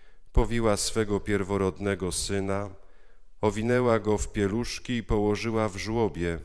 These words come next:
gdyż nie było dla nich miejsca w Gospodzie. W tej samej okolicy przebywali w polu pasterze i trzymali straż nocną nad swoją trzodą.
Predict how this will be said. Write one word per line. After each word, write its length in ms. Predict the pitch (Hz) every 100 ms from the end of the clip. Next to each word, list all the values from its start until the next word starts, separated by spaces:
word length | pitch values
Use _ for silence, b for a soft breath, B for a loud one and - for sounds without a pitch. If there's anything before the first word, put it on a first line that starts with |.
| - b b b b b -
gdyż 340 | - 107 -
nie 140 | 107 104
było 300 | 110 117 107
dla 240 | 92 104
nich 340 | 98 95 - -
miejsca 580 | 98 98 92 - - 87
w 80 | 78
Gospodzie. 760 | 82 - - 73 71 78 78 - - - - - - - - - - - - - -
W 40 |
tej 140 | - 127
samej 360 | 175 185 180
okolicy 640 | 151 131 123 143 160 - 143
przebywali 920 | - 127 110 107 117 135 127 123 101 - - - -
w 80 | -
polu 340 | - 113 110 110
pasterze 840 | 113 107 - - 120 113 92 92
i 60 |
trzymali 560 | 87 - 98 98 101 98
straż 580 | - - 110 113 - -
nocną 560 | 92 98 - 101 98
nad 240 | 98 92 -
swoją 520 | - - 98 95 95
trzodą. 680 | - - 110 92 80 76